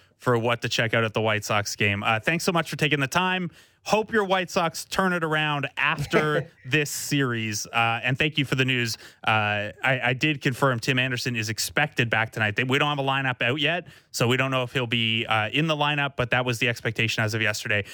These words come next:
Speaker 1: Chris Wick, Yahoo Sports, uh, all-around good dude, Pokemon Master. Thanks so much for taking the time this afternoon.
Speaker 2: Yes, thank you too, and have a great time in Chicago, and I hope that the games are at least close and exciting.
Speaker 1: It's Baltimore, so it won't be a good game,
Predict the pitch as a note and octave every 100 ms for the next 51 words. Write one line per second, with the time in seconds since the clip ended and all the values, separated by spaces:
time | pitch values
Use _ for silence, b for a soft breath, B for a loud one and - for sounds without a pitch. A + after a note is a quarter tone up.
0 | B - G#3+ G#3 F3 D3+ A2 - D#3 D#3+
1 | D#3+ - - C3 A#2+ - - b b b
2 | _ A#2+ A#2 A#2 - D#3 E3 D#3 D3 C#3+
3 | B2 B2 A2 - _ _ _ D#3+ D3+ C#3+
4 | C3 B2 A#2+ A#2 - F#2 - C#3 D3+ D3
5 | B2+ C3 C#3 C3 A#2+ B2+ B2+ A#2+ A2 A2+
6 | G2+ G2+ _ _ _ _ _ _ - E3
7 | D#3 - - C#3 D#3 D#3 - D#3 D3 A#2+
8 | A2+ C3 C3 C3 B2+ C#3 B2+ B2 A2+ B2+
9 | C3 C3+ C#3 C3 A2+ A#2 D3 C#3+ C3 -
10 | B2 B2+ B2 B2 A2+ A2+ G#2 - - A#2
11 | G#2+ G#2 F#2+ - F2+ D#2+ - F3+ G3+ -
12 | C3+ D#3+ F#3 G#3+ G3+ A#3 A#3+ - E3+ D#3
13 | D3 G3 A3 F#3+ C#3 C#3+ F3 D#3+ G#3 A#3+
14 | A#3